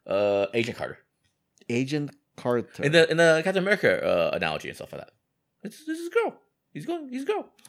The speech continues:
Speaker 2: Yeah, I guess, if you put it that way.
Speaker 1: Yeah.
Speaker 2: Uh, Bo, Bo Peep is, like, the life that he actually wants to live, but he couldn't live that
Speaker 1: Mm-hmm.
Speaker 2: because he has responsibility,
Speaker 1: Mm-hmm.
Speaker 2: you know, as a parent
Speaker 1: Mm-hmm.
Speaker 2: or pos-, responsibility to a job,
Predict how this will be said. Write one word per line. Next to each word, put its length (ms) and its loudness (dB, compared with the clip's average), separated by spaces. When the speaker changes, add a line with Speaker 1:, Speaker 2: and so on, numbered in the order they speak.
Speaker 2:
Yeah, 340 6
I 60 6
guess, 340 6
if 60 2
you 80 2
put 120 6
it 20 6
that 160 2
way. 240 0
Speaker 1:
Yeah. 60 -8
Speaker 2:
Uh, 440 6
Bo, 360 6
Bo 240 8
Peep 280 0
is, 280 2
like, 220 4
the 100 4
life 300 6
that 100 0
he 160 -2
actually 320 2
wants 340 2
to 60 4
live, 320 6
but 120 6
he 60 8
couldn't 400 4
live 240 2
that 340 0
Speaker 1:
Mm-hmm. 140 -8
Speaker 2:
because 180 2
he 80 6
has 120 4
responsibility, 1040 4
Speaker 1:
Mm-hmm. 100 -10
Speaker 2:
you 80 2
know, 120 0
as 160 -2
a 60 -4
parent 460 2
Speaker 1:
Mm-hmm. 60 2
Speaker 2:
or 400 4
pos-, 220 0
responsibility 800 4
to 140 6
a 40 6
job, 680 4